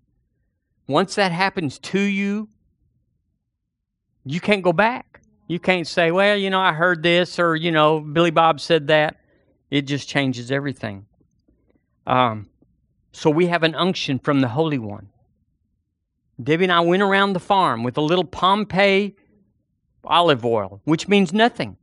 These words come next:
And we poured a little dab on each corner. We had about fifteen hundred acres. We were out of money, and bollworms were in full flight. They were, they were eating everything. And, uh, the bank said, "No more money.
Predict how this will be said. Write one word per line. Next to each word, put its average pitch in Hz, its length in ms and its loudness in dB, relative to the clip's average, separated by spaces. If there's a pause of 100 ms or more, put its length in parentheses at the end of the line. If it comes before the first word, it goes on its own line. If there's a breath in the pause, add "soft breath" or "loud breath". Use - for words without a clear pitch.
(380)
And 139 140 2
we 165 80 6
poured 214 380 0
a - 20 2
little 220 160 4
dab 202 320 2
on 139 160 2
each 160 220 -6
corner. 131 480 -6
We 139 140 -8
had 156 140 0
about 147 360 -2 (160)
fifteen 175 380 -4
hundred 165 280 -4
acres. - 500 -6 (1000)
We 147 120 2
were 165 140 4
out 180 160 4
of 190 60 2
money, 190 360 -2 (720)
and 120 240 -2
bollworms 156 500 4
were 123 220 0
in 104 160 -4
full 160 680 2 (520)
flight. 113 480 -4 (140)
They 123 120 -4
were, 117 220 -6
they 131 160 0
were 120 100 -2
eating 131 240 -2
everything. 113 480 -4 (1200)
And, 110 360 -8
uh, 107 120 -10
the 113 100 -10
bank 135 240 -4
said, 127 200 -6
"No 131 140 0
more 151 200 0
money. 120 360 -4